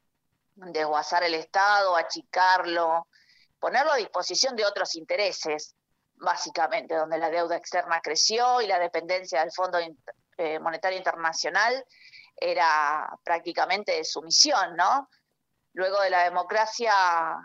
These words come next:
hemos co-, caminado o hemos comenzado a caminar otros, otros rumbos como país, consolidando una democracia en ese momento muy incipiente, pero que hemos tenido altas y bajas, ¿no?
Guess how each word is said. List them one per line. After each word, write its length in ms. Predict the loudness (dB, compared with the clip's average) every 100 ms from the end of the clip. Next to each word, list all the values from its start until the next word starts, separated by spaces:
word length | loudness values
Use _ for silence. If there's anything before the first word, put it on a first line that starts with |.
| -16 _ _ _ -4
hemos 720 | -2 2 2 2 0 -4 -8 _ _ _
co-, 200 | -10 -10 -2
caminado 600 | 0 0 2 4 4 4
o 80 | 2
hemos 220 | 0 0
comenzado 760 | -2 -4 -2 0 2 4 4 2
a 180 | 0 0
caminar 440 | -2 0 0 2
otros, 480 | 0 0 0 -2 -4
otros 380 | -6 -2 0 0 -2
rumbos 640 | -4 -4 0 0 0 -4
como 280 | -6 -6 -2
país, 500 | 0 0 -2 -4 -4
consolidando 600 | -6 -4 -2 0 0 0
una 160 | 0
democracia 920 | 0 -2 -2 2 2 2 -2 0 0 -2 _ _ _ _ _
en 80 | -6
ese 200 | -4 -2
momento 420 | 0 -2 -4 -4
muy 180 | -2 -4
incipiente, 640 | -4 -6 -2 -2 -2 -4 -2
pero 280 | -2 -2
que 680 | -2 0 0 2 0 -4 -10 -18 -18 -12 -6
hemos 340 | -2 -2 -2
tenido 800 | -4 -2 -2 2 2 2 0 0
altas 380 | -2 0 -4 -4
y 60 | 0
bajas, 420 | 0 0 -6 -4
¿no? 320 | 0 2 0